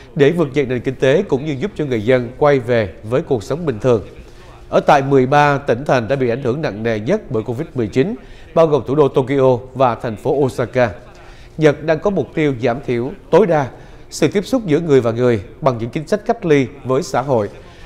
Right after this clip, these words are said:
Tình hình này nếu như kéo dài có thể sẽ gây ảnh hưởng tới việc tổ chức Thế vận hội Olympic vốn đã bị trì hoãn sang tháng bảy của năm sau. Người đứng đầu Hiệp hội Y tế Nhật Bản cho biết điều quan trọng hiện nay chính là đẩy nhanh tiến trình xét nghiệm covid mười chín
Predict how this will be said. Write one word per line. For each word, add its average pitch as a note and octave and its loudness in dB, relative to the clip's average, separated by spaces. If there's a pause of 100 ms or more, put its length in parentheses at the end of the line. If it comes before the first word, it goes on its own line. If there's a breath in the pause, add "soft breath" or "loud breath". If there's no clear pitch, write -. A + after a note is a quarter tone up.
(120)
Tình E3 2
hình D3 0
này C#3 2
nếu F3 2
như G3 -2
kéo F#3 -2
dài C#3 0
có F#3 -4
thể B2+ -2
sẽ D3+ -6
gây C#3+ 0
ảnh C#3+ -4
hưởng B2 -2 (160)
tới F#3+ 2
việc C#3 -4
tổ A2+ -2
chức F#3 -6
Thế G3 0
vận C3+ -4
hội A#2+ 0
Olympic C3 0 (220 loud breath)
vốn D#3+ 2
đã F3 0
bị C3+ 0
trì A#2 -2
hoãn A2 -4
sang C3 -6
tháng E3+ -8
bảy G#2 -2
của D3 -4
năm B2+ -4
sau. A#2+ -2 (640 loud breath)
Người E3 6
đứng C#3 2
đầu E3 6
Hiệp C#3 2
hội C3+ 0
Y D#3 0
tế E3 2
Nhật C#3+ -2
Bản B2+ -2
cho E3 -2
biết G#3 -2
điều C#3 2
quan D#3 0
trọng C3 -2
hiện A#2+ -6
nay C#3+ 0
chính G3 -6 (300 loud breath)
là C#3 2
đẩy B2 0
nhanh F3 0 (380 loud breath)
tiến A3 0
trình C#3 -2
xét A#3 -2
nghiệm B2+ -2
covid D#3+ 0
mười B2 0
chín E3 -4